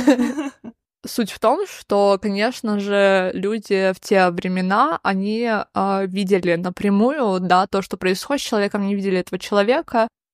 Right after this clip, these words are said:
и, в принципе, были разговоры о том, что человек совершил, насколько это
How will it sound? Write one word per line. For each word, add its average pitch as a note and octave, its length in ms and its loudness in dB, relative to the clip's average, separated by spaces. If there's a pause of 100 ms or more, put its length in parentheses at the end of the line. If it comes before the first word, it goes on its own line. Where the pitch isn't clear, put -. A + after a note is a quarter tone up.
(120)
и, G3+ 240 2
в G3 80 -2
принципе, G3+ 920 0
были G3 260 0
разговоры F#3+ 640 2
о D#3 100 0
том, F#3 200 -8
что F#3+ 160 -8
человек F#3+ 440 -4
совершил, C4+ 800 -4 (220)
насколько G3+ 480 0
это F3 720 0